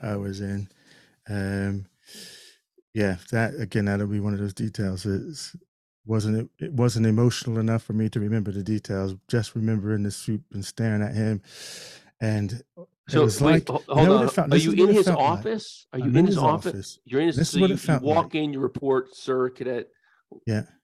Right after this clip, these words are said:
Speaker 2: Clayton Lowe reporting for, as, as required," or what-, whatever the requirement is,
Speaker 1: Something
Speaker 2: right?
Speaker 1: like that. I'll tell you what it felt like. If you remember Lethal Weapon,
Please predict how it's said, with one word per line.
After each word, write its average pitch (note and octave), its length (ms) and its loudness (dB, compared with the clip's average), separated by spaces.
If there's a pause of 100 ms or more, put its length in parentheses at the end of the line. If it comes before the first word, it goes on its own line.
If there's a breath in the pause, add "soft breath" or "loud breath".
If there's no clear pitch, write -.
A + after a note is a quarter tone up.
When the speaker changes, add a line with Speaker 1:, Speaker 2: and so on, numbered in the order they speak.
(240)
Speaker 2:
Clayton A#2+ 240 0
Lowe A#2+ 400 -2
reporting A#2 640 -2 (200)
for, - 140 -18 (400)
as, A2 360 -6
as A2 160 -4
required," A2+ 480 -2
or A2 60 0
what-, G#2+ 180 -4
whatever A2 240 -2
the G#2+ 80 -4
requirement G#2 340 -4
is, A2+ 200 2
Speaker 1:
Something A#2+ 120 2
Speaker 2:
right? G#2 100 -2
Speaker 1:
like G2+ 80 -8
that. G2+ 220 -10 (480)
I'll B2 80 -2
tell D#3+ 180 2
you F#3+ 60 6
what F3+ 140 6
it F#3+ 80 -2
felt C3+ 260 -2
like. A2 400 -6 (100)
If A#2 200 -4
you C3 60 4
remember C#3+ 380 4
Lethal D#3 380 2
Weapon, A#2 500 -2